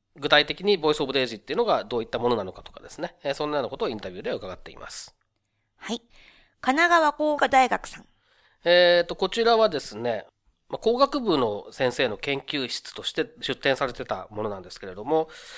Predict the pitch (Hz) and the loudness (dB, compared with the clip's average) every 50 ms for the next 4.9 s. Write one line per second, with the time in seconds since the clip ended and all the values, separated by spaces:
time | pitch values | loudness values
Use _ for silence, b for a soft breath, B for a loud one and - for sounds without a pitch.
0 | B B B B B B B B B 202 196 214 254 - - - - 180 143 139 | B B B B B B B B B -4 -4 -4 -4 -4 -6 -4 -2 0 0 0
1 | - 160 - - - - - 147 127 113 104 - - - 117 127 127 120 131 127 | 0 -2 -4 -6 -6 -8 -4 -4 -2 -2 -4 -10 -10 -8 -4 -2 -2 0 0 -2
2 | 120 123 120 120 117 117 117 117 117 113 110 101 - _ _ _ _ _ - - | 0 0 0 2 0 0 0 -2 -2 -4 -4 -6 -8 _ _ _ _ _ -20 -20
3 | - _ _ _ _ - 202 202 190 - 220 233 220 180 160 185 208 214 208 - | -20 _ _ _ _ -6 -6 -4 0 2 2 4 4 4 4 4 2 2 0 -2
4 | - - 233 226 226 - - 233 214 202 180 143 - - 196 185 180 175 | -8 -8 -8 -8 -6 -2 0 0 0 0 -2 -4 0 2 4 4 4 2